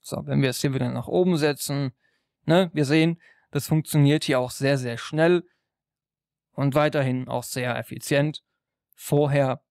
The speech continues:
nachher. Also das ist jetzt vorher und das ist nachher mit der Lichtoptimierung.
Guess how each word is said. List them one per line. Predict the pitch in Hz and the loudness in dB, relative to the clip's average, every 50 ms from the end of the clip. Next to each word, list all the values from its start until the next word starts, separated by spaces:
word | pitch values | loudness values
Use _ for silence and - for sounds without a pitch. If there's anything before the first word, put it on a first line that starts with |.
| _ | _
nachher. | - - 117 120 123 120 - - 123 110 113 - - - | -12 -10 -6 -6 -6 -6 -6 -6 -6 -6 -8 -10 -10 -6
Also | 131 135 127 135 | -4 -2 -2 0
das | 127 139 139 - | 0 0 0 -2
ist | 151 139 | -6 -10
jetzt | 143 123 - - | -10 -12 -10 -6
vorher | - 160 160 170 170 165 156 151 151 147 _ _ _ _ _ _ _ _ _ _ _ _ _ _ _ _ _ _ _ _ _ _ _ _ _ _ _ - | -4 -2 0 0 0 0 2 0 0 -2 _ _ _ _ _ _ _ _ _ _ _ _ _ _ _ _ _ _ _ _ _ _ _ _ _ _ _ -2
und | 156 147 135 135 120 | 0 0 0 2 0
das | 127 117 - | -2 -4 -4
ist | - 120 - - | -8 -10 -6 -4
nachher | 135 123 127 123 - 135 123 123 | -2 -2 -2 -2 -2 -2 0 0
mit | 127 127 120 | 0 0 0
der | 131 123 | -2 -2
Lichtoptimierung. | 123 131 131 - - - - - 135 131 123 123 123 123 120 123 123 - | -2 -2 -4 -4 -6 -8 -6 -4 -2 0 2 2 2 2 2 0 -2 -4